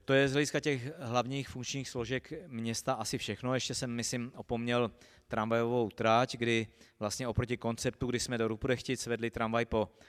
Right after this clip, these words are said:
Ruprechtické ulici právě kolem té bývalé Koryny a dozadu, eh, k Hlávkově ulici,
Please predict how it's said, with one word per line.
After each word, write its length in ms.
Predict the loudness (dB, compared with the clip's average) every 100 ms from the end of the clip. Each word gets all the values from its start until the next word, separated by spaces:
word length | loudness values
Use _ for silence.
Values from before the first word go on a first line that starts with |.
| _
Ruprechtické 640 | -4 -2 -2 -2 -2 2 2
ulici 320 | 2 -2 -2
právě 300 | 0 0 0
kolem 220 | -2 -2
té 140 | -2
bývalé 360 | -2 0 2 0
Koryny 480 | 0 0 0 0 -2
a 100 | -4
dozadu, 420 | -2 0 0 -2 -6 -20 -20 -20 -4
eh, 180 | 0 -2 -2
k 240 | 0 0 0 -4
Hlávkově 580 | 0 0 0 2 2
ulici, 540 | 2 0 0 2 2